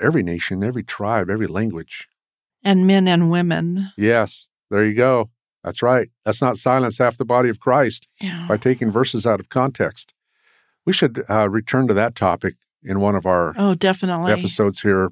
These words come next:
Speaker 1: pretty soon.
Speaker 2: Yeah.
Speaker 1: Now that we're back with the Grace Cafe.
Speaker 2: Yeah.
Speaker 1: So this is, this has been a good conversation.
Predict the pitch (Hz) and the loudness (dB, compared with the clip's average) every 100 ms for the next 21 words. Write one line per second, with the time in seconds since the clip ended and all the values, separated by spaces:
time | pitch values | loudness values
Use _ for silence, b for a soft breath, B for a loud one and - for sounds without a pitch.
0 | _ 110 98 - 104 87 - _ - 131 | _ -6 -4 0 0 0 -6 _ -16 -6
1 | 147 117 165 131 98 98 92 87 - 95 | -4 -4 -6 -2 -2 0 -2 -2 0 0
2 | 80 - - _ _ - 90 85 95 - | 0 -6 -18 _ _ -14 -10 -4 -4 -4
3 | - 90 78 - _ _ _ 214 196 175 | -8 -6 -6 -8 _ _ _ -8 -6 -2
4 | 170 147 208 220 170 131 - - 190 226 | 0 2 2 0 -2 -2 -6 -2 0 0
5 | 156 160 127 117 127 123 120 107 95 - | 0 0 0 0 -2 2 0 0 -2 -2
6 | 85 - 123 | -4 -4 -6